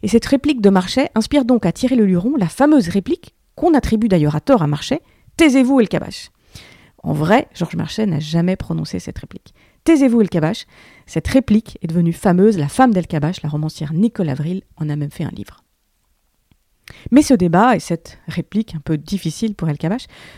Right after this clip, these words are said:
ne l'empêche pas de mener sa carrière dans les années quatre-vingts. On l'accuse régulièrement d'être trop proche du pouvoir en place, selon la période d'ailleurs. Il en profite pour retourner dans les groupes privés, ce qui lui donne l'occasion de se rapprocher des industriels propriétaires des groupes de presse. Bref,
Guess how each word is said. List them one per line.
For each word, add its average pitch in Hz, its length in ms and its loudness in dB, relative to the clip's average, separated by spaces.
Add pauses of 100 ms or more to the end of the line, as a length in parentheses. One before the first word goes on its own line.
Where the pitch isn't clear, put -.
ne 247 80 6
l'empêche 330 320 2
pas 294 120 2
de 233 80 2
mener 240 220 4
sa 196 160 -2
carrière 190 440 0
dans 196 100 -2
les 170 180 0
années 190 160 2
quatre-vingts. 180 600 0 (440)
On 196 60 2
l'accuse 190 320 2
régulièrement 180 560 0
d'être 165 200 -4
trop - 200 -4
proche 190 220 -2
du 165 100 -10
pouvoir 165 320 -2
en 160 60 -4
place, 175 460 0
selon 147 280 -6
la 131 80 -6
période 175 360 -2
d'ailleurs. 160 320 0 (500)
Il 196 120 0
en 190 60 0
profite 180 320 -6
pour 151 180 -8
retourner 165 420 -2
dans 156 80 0
les 139 100 -2
groupes 147 220 -10
privés, 208 400 -2
ce - 80 -10
qui - 80 -10
lui 170 60 -8
donne 170 180 -2
l'occasion 160 380 -2
de 143 60 -10
se - 100 -8
rapprocher 151 460 -6
des 139 200 -8
industriels 156 560 -6
propriétaires 139 760 -10
des - 180 -18
groupes 156 280 -16
de 180 100 2
presse. 220 240 -4
Bref, 220 240 -2